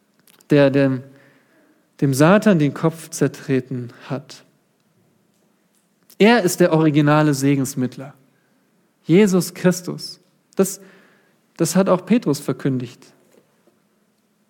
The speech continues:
Nachzulesen in Apostelgeschichte drei, wo er sagt,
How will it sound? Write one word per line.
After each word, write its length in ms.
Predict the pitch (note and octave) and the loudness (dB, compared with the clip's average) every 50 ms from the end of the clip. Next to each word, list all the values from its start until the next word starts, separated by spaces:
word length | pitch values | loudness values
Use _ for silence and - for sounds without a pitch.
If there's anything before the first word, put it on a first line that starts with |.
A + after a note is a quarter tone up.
| _ _ - | _ _ -8
Nachzulesen 580 | D3 C#3+ C#3+ - - D3+ C#3+ D3+ D3+ C#3+ D3+ | -8 -8 -8 -6 -4 0 2 2 2 2 2
in 60 | D3 C#3 | 0 0
Apostelgeschichte 760 | C#3 - D#3+ D3+ - - D#3 D3+ D3 - - - - - E3 | 0 -2 -4 -4 -4 -6 -6 -6 -6 -4 -6 -10 -10 -12 -16
drei, 420 | - F3 F3+ F#3 E3 C#3+ C3+ C3+ C#3+ - - - _ _ _ _ _ _ _ _ _ _ _ _ _ _ _ _ _ _ _ _ _ _ _ _ _ _ _ _ _ _ _ _ _ _ _ _ - | -6 -2 0 2 4 2 2 0 -4 -10 -18 -20 _ _ _ _ _ _ _ _ _ _ _ _ _ _ _ _ _ _ _ _ _ _ _ _ _ _ _ _ _ _ _ _ _ _ _ _ -10
wo 100 | - C#3+ | -4 -2
er 80 | C#3 C3 | -2 -2
sagt, 480 | B2 C3+ C3+ C3+ C3 C3 - - - | 0 0 0 0 -2 -4 -8 -20 -20